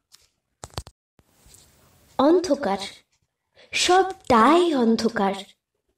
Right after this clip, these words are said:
দিন রাত্রি যেন সমান হয়ে গেছে,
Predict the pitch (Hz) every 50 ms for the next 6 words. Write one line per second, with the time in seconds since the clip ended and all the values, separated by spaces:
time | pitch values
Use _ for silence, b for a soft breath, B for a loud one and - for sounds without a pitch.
0 | _ _ _ _ _ _ _ _ _ _ _ _ _ _ _ _ _ _ _ _
1 | b b b b b b 294 254 254 311 349 381 415 403 359 339 277 262 208 175
2 | - - 403 415 403 349 339 339 339 339 320 - - - 247 226 254 262 285 262
3 | - 226 185 185 185 190 190 190 - - 214 202 214